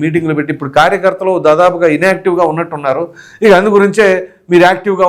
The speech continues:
ఉండండి, యాక్టివ్‌గా ఉండండి, మనం బ్రహ్మాండంగా చేయాలి," అది ఇది అని చెప్పేసి ఎంత బూస్టప్ చేసినా చివరికి ఆ కార్యకర్తలు మరి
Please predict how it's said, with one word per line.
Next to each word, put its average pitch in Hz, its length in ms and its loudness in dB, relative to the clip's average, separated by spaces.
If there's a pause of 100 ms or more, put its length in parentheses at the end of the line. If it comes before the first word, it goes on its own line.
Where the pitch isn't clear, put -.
ఉండండి, 180 260 -4 (100)
యాక్టివ్‌గా 185 480 0
ఉండండి, 170 280 -6 (100)
మనం 160 180 0
బ్రహ్మాండంగా 170 480 -2
చేయాలి," 170 320 4 (540)
అది 170 220 2 (140)
ఇది 170 200 4
అని 170 200 -4
చెప్పేసి 165 320 -6
ఎంత 160 100 -6 (140)
బూస్టప్ 160 380 -2
చేసినా 160 320 0 (680)
చివరికి 165 440 2 (260)
ఆ 135 40 2 (120)
కార్యకర్తలు 160 580 -2
మరి 131 160 -4